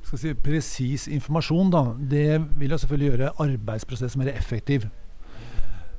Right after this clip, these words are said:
Men er det også slik at hvis informasjonen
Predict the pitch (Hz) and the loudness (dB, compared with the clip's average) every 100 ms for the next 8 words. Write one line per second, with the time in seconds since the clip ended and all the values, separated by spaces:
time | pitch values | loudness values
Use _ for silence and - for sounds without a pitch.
0 | - - 147 151 165 175 - - - 156 | -4 -2 0 0 2 2 2 -2 -2 -2
1 | 175 180 175 165 160 147 160 - - - | -2 -4 -2 -2 0 -2 -2 -4 -10 -10
2 | 135 - 165 143 156 156 - 135 | -12 -8 -6 -4 -2 0 2 2